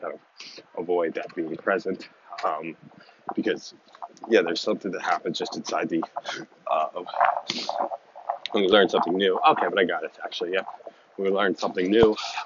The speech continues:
um, or a new way of doing stuff, um, it becomes an obsession at the beginning,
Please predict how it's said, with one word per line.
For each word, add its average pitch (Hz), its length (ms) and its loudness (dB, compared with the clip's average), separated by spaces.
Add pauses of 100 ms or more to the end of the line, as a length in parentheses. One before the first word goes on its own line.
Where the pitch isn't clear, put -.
um, 82 340 -4 (540)
or 95 180 4
a 80 40 2
new 95 180 2
way 87 200 -2
of 82 120 -6
doing 92 320 2
stuff, 87 360 0 (640)
um, 87 320 -2
it 90 100 -10
becomes 98 340 -2
an 87 60 -4
obsession 87 480 -4
at 76 120 -6
the 85 40 -4
beginning, 85 480 -2